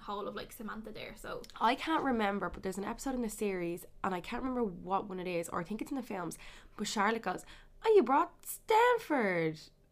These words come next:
Speaker 2: Like, and it's like, I think it, it's, like, to an art gallery opening or something they're doing, but Carrie shows up
Speaker 1: Oh,
Speaker 2: and, and
Speaker 1: yeah.
Speaker 2: Charlotte says, "Oh, you brought Stanford," or something. He's like, "Hello."
Speaker 1: Oh, no, I know what that is.
Speaker 2: What is it?
Speaker 1: No, it's because Charlotte hosted that,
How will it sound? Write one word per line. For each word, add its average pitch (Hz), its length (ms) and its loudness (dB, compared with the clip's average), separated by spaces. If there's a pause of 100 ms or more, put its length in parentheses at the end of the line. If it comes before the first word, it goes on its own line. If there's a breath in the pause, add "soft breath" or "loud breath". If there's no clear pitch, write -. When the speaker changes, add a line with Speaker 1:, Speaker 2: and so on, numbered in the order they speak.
(100)
Speaker 2:
Like, 202 240 2
and 196 100 0
it's 190 160 -6
like, 196 160 0
I 185 40 -2
think 214 160 -2
it, 214 120 -2
it's, - 140 -8
like, 190 120 -2
to 190 100 -12
an - 80 -10
art 190 240 -2
gallery 190 340 -2
opening 196 360 -8
or 196 100 -6
something - 320 -6
they're 180 180 -2
doing, 185 500 -4 (480 soft breath)
but 180 240 -4 (120)
Carrie 185 560 -2
shows 180 280 -4
up 233 100 -2
Speaker 1:
Oh, 233 100 -2
Speaker 2:
and, 226 100 -2
and 202 80 0
Speaker 1:
yeah. 185 100 -4
Speaker 2:
Charlotte 190 260 0
says, - 200 -8
"Oh, 359 60 -4
you 392 180 2
brought 311 200 -2 (280)
Stanford," 302 520 -2 (140)
or 214 40 -6
something. 208 260 -6
He's 214 160 -2
like, 220 220 -8
"Hello." 277 580 8
Speaker 1:
Oh, - 80 -6
no, 262 580 4
I 240 120 0
know 240 120 -2
what 233 160 0
that 214 100 -2
is. 208 40 -2
Speaker 2:
What 214 140 4
is 196 160 0
it? - 200 -4
Speaker 1:
No, 233 240 -2
it's 214 140 -10
because 233 340 -8
Charlotte 214 300 -6
hosted 208 480 -10
that, - 200 -10